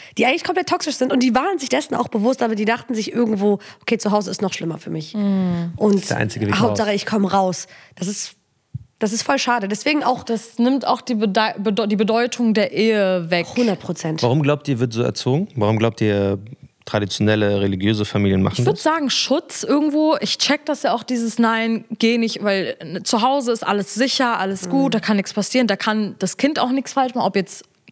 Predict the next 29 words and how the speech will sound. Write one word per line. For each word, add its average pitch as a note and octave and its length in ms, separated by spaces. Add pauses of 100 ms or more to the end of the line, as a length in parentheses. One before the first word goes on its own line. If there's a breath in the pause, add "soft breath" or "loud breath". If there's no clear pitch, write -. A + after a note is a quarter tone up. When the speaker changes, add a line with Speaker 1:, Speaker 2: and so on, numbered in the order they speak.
Speaker 2:
Tochter G3+ 340
oder F3+ 140
Sohn, F#3+ 220
ist F#3+ 160
ganz F#3 200
egal. F#3+ 320 (380 loud breath)
Weil E3+ 160
ich G3+ 100
würd G#3+ 140
zum G#3+ 80
Beispiel G#3 160
meine F#3+ 160
Kinder F#3+ 260
gleich F3+ 420
erziehen, G3 360
ob E3 240 (240)
Mädchen, F3 380
Junge, F3 180
das E3+ 120
ist - 40
mir F3 60
scheißegal. F3 480 (500 loud breath)
Ähm, G3+ 440 (120)
Speaker 1:
Tito. F#3+ 160 (400 loud breath)
Speaker 2:
ich - 180
check C#4+ 300
halt C4+ 200
dieses A3 280
so, G3 380